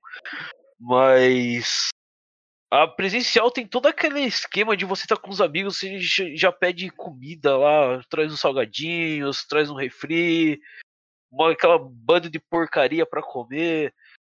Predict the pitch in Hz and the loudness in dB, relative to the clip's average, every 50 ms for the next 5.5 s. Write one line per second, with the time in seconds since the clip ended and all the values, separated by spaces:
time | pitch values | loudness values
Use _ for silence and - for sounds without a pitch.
0 | _ _ _ _ _ _ _ _ _ _ _ _ - 208 240 247 240 202 156 - | _ _ _ _ _ _ _ _ _ _ _ _ 0 2 2 4 4 4 2 2
1 | - 165 180 214 214 170 147 165 143 - - 190 175 170 190 220 226 214 180 143 | 4 4 6 6 4 2 -2 -10 -10 -6 -4 0 2 4 6 6 6 6 4 2
2 | 131 - 156 165 175 180 151 139 139 - - - 165 170 175 185 - - - 143 | 0 2 4 6 6 6 4 0 -12 -14 -14 -14 -14 -14 -14 -12 -10 -6 -6 -6
3 | 113 131 151 165 156 - - 165 151 151 147 - - 156 156 156 147 - - 131 | -6 -8 -12 -12 -8 -6 -4 -2 -2 -4 -4 -6 -4 -2 -2 -2 -4 -6 -10 -12
4 | 131 127 143 160 147 143 151 151 165 156 139 123 117 131 139 143 131 131 - 127 | -12 -10 -10 -10 -8 -4 -2 -2 -2 -2 -4 -4 0 2 2 2 0 -2 -8 -8
5 | 107 113 127 139 143 131 139 147 151 147 | -8 -6 -8 -8 -10 -8 -8 -8 -10 -10